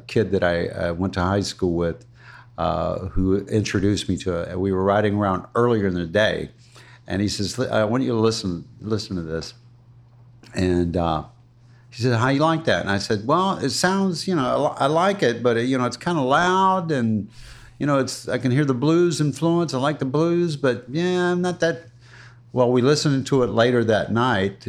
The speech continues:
and, uh, it was, I couldn't get the, I couldn't get those sounds out of my head for, I mean, they stayed there for <laughs> weeks,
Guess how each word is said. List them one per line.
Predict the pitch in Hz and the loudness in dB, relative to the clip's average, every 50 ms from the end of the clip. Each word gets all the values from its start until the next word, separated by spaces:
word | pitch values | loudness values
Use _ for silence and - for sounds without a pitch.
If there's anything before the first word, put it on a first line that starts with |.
| - - | -12 -6
and, | - 101 104 104 101 98 98 95 95 95 87 92 90 87 - - - - - - - _ - - - - - - - - | -4 -2 0 0 2 2 0 0 0 0 -2 -4 -6 -8 -10 -18 -20 -20 -20 -20 -20 _ -20 -20 -20 -20 -20 -20 -20 -12
uh, | - - 76 90 85 80 78 - - - - | -10 -6 -4 -4 -4 -4 -6 -8 -12 -8 -4
it | 107 104 98 | -4 -4 -2
was, | 98 101 92 87 - - - - - - _ - - - _ - - - - | -2 -4 -4 -4 -6 -8 -12 -14 -18 -20 _ -20 -20 -20 _ -20 -20 -10 -8
I | - - | -8 -4
couldn't | - - 110 - 95 | -2 -2 -2 0 0
get | 92 104 101 - | 0 -2 -2 -2
the, | 98 95 92 92 - - | -2 -2 -2 -2 -4 -6
I | - | -8
couldn't | - - 123 107 98 | -6 -4 -4 -2 -2
get | 107 101 95 | -2 -2 -2
those | 101 98 98 - | -2 -2 -2 0
sounds | - 110 104 107 110 107 90 101 | 0 0 0 0 0 0 0 -2
out | 98 92 | -2 -2
of | 92 - | -2 -4
my | 82 85 | -4 -4
head | 90 95 101 113 113 104 | -2 -2 -2 -2 -4 -6
for, | - 98 90 85 87 - - | -6 -6 -6 -6 -6 -6 -4
I | 95 | -2
mean, | 95 95 95 85 | -2 -2 -2 -2
they | 90 98 | -2 -2
stayed | 98 - - - - 101 123 170 190 160 | -2 -4 -4 -2 0 0 2 0 0 0
there | 104 85 - - - - - - - 101 - | -2 -2 -2 -4 -8 -14 -14 -12 -14 -10 -4
for | - 120 101 | -2 0 2
<laughs> | 101 107 127 | 4 4 4
weeks, | 175 208 185 - - - - - - - - | 2 2 -2 -6 -8 -8 -8 -6 -8 -10 -14